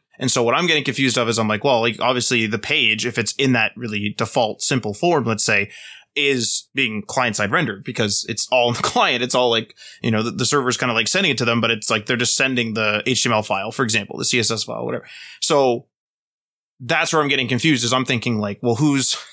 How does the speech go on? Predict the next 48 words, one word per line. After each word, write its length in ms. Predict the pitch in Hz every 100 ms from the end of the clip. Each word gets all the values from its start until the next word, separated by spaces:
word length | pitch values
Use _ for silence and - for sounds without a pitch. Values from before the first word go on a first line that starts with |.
| -
<laughs> 260 | - _ -
almost, 300 | 196 170 151
this 120 | 156
is 100 | 147
kinda 180 | 135 135
foolish, 640 | 113 196 143 120 - - -
but 120 | 143
who's 360 | 190 208 185 -
looking 340 | 147 214 202
at 160 | 139 123
it 160 | 131 143
on 140 | 147
the 80 | 143
<laughs> 0 |
server 720 | - 294 294 - 185 254 - _ _ - -
to 160 | 196 160
render 360 | 180 202 139
it? 140 | 117 143
Do 60 |
you 60 | 151
know 40 |
what 40 | 147
I 20 |
mean? 100 | 151
I'm 100 | 160
thinking 280 | 175 156 143
of 100 | 127
it 80 |
in, 140 | 127 131
in 160 | 127
terms 180 | 120 127
of 60 | 113
the 80 | 110
browser 520 | 143 151 120 113 110 - -
where 200 | 127 120
it's, 160 | 123 -
it, 200 | 147 110
the 220 | 147 127 143
actual 240 | 143 135
page 440 | - 202 196 156
is 60 | 131
showing 240 | - 139
up 100 | 123
in 60 | 113
front 160 | - 117
of 60 |
my 100 | 107
eyes. 400 | 113 - - -